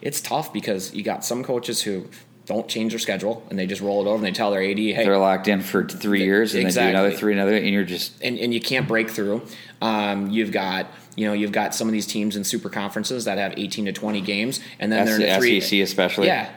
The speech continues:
Speaker 1: you know, and, like, you know, one of my best friends is Matt Funk at Cretin, right? And they've got, they've got eighteen, I don't know, eighteen or twenty
Speaker 2: The S E C?
Speaker 1: conference games.
Speaker 2: Yeah.
Speaker 1: Yeah. And then he's got, and then he's got his, uh, and then he's got his other tournament,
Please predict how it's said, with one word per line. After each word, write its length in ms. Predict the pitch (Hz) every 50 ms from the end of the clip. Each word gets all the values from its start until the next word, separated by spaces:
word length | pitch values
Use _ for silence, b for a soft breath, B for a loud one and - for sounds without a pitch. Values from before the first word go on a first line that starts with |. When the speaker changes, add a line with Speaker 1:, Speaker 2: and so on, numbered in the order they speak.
| - -
Speaker 1:
you 140 | - 123 123
know, 180 | 113 110 117 92
and, 140 | 87 120 120
like, 320 | 113 110 101 - - -
you 60 | 123
know, 100 | 113 107
one 180 | 101 85 110 117
of 60 | 110
my 60 | 107
best 200 | 104 113 110 -
friends 220 | - 113 113 120 107
is 80 | 107
Matt 180 | 113 113 110 -
Funk 260 | - 127 139 131 -
at 120 | 107 -
Cretin, 260 | - 156 160 - - 104
right? 200 | 95 101 117 117
And 180 | 107 104 80 -
they've 240 | 90 113 117 113
got, 360 | - 123 117 107 - - - -
they've 120 | 120 120
got 220 | - 127 117 117 113
eighteen, 520 | 113 117 117 - 131 123 117 113 113 107
I 80 | 101 104
don't 80 | 104 101
know, 100 | 98 98
eighteen 300 | 104 110 110 - 123 113
or 40 | 101
twenty 220 | - - - 92
Speaker 2:
The 60 | 95
S 60 | 92
E 20 | -
C? 60 | 110
Speaker 1:
conference 280 | 107 110 156 151 - -
games. 300 | 127 120 131 151 - -
Speaker 2:
Yeah. 160 | 127 131 110 B
Speaker 1:
Yeah. 60 | B B B B B
And 160 | - 110 110
then 100 | 113 113
he's 220 | 113 120 123 110 110
got, 340 | 120 113 110 113 110 - B B B B
and 140 | - 110 113
then 100 | 117 113
he's 200 | 113 127 113 -
got 240 | 117 107 107 107 107
his, 320 | 120 110 107 104 98 95
uh, 380 | 110 104 98 98 95 95 95 95 B B B B B
and 100 | - 101
then 120 | 107 107 110
he's 140 | 110 101 -
got 180 | 110 104 104
his 160 | 104 98 -
other 200 | 113 107 107 113
tournament, 400 | 110 - - 117 110 113 113 -